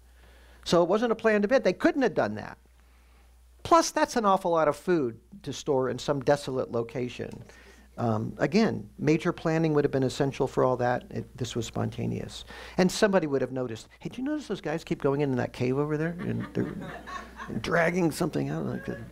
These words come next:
baskets of food." It prob-, and of course, is it probable that the greatest moral teacher on earth would stoop so low as to fool people with a goofy bread trick? I mean, it just, that just doesn't work.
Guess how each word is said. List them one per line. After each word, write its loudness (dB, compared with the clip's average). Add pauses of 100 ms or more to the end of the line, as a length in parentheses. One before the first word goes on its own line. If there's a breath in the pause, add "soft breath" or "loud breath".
(140)
baskets -12
of -10
food." -10
It 2
prob-, 0 (2750 loud breath)
and 6
of 2
course, 2
is 0
it -2
probable 0
that -2
the -4
greatest -2
moral -2
teacher -4
on -4
earth -6
would -8
stoop 2
so 2
low 0
as -4
to 2
fool 4
people 0
with 0
a -4
goofy 0
bread 2
trick? -2
I 6
mean, 4 (640 loud breath)
it 2
just, 2 (100)
that 4
just -6
doesn't 0
work. -8